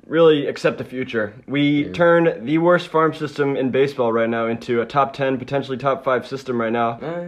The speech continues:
Speaker 1: in, in a day or two. I, I mean, it is. If
Speaker 3: That's
Speaker 1: you
Speaker 3: a
Speaker 1: look at,
Speaker 3: push.
Speaker 1: look at Fangraphs, you look at the other services. Uh, one thing I was a little bit surprised was about Alcides Escobar, a new pick of a shortstop.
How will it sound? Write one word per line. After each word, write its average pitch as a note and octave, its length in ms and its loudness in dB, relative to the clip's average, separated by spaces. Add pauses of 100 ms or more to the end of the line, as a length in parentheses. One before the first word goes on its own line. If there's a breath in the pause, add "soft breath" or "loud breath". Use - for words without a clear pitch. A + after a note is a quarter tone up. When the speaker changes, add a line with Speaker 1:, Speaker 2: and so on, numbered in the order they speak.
Speaker 1:
in, C#3+ 160 0
in E3 160 4
a E3 40 4
day D#3 220 4
or D#3 80 4
two. A2 320 -4 (180)
I, C3 200 2
I C3+ 40 4
mean, D3 140 2
it C#3+ 140 4
is. D3 280 4
If - 60 -16
Speaker 3:
That's A#2+ 140 -10
Speaker 1:
you C3+ 60 -2
Speaker 3:
a - 20 -2
Speaker 1:
look C#3+ 160 0
at, C#3 80 0
Speaker 3:
push. - 80 -12 (100)
Speaker 1:
look D#3 180 0
at E3+ 80 -8
Fangraphs, D#3 640 4
you C#3+ 100 -6
look C#3+ 140 -4
at C3 80 -8
the C#3 80 -2
other C#3+ 160 2
services. C#3 640 0 (480 soft breath)
Uh, B2+ 220 4
one G3 200 6
thing G#3+ 200 6
I D#3+ 100 4
was D#3+ 100 2
a D#3 40 0
little E3+ 120 2
bit D3+ 120 -4
surprised D3 480 0
was A#2+ 580 -2
about B2+ 300 2
Alcides B2+ 420 -4
Escobar, B2 500 2
a A#2+ 40 0
new C3 120 0
pick C#3+ 200 -2
of C#3 80 4
a C3 60 2
shortstop. C3+ 640 2